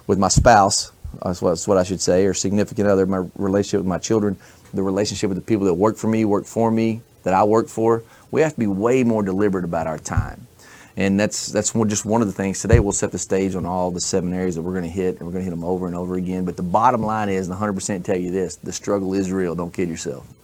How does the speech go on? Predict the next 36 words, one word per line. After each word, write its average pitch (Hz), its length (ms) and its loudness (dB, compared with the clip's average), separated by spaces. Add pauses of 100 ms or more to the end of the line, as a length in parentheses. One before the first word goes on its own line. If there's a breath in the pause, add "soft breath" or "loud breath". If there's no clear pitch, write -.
(500 loud breath)
And 98 80 -2
we're 113 80 4
not 107 120 4
trying 104 240 2
to 98 60 2
be 98 100 2
somebody 95 400 0
perfect. 120 440 0 (120)
I 110 180 2
want 135 260 2
the 104 180 -2
Inside 104 380 2
Edge 92 260 0
to 90 80 -6
be 90 160 -2
about, 87 280 -4
and 87 80 -8
I've 87 80 -6
said 95 160 -4
this 95 140 -4
on 90 100 -4
every 104 160 0
platform 104 500 -2
that 95 100 -2
we 98 100 0
released 98 400 -2
it 85 80 -4
on 82 140 -8
so 82 180 -6
far, 85 340 -6 (400 loud breath)
is 90 140 2
the 110 120 4
Inside 120 360 4
Edge 107 180 4
is 90 140 0
about 87 340 4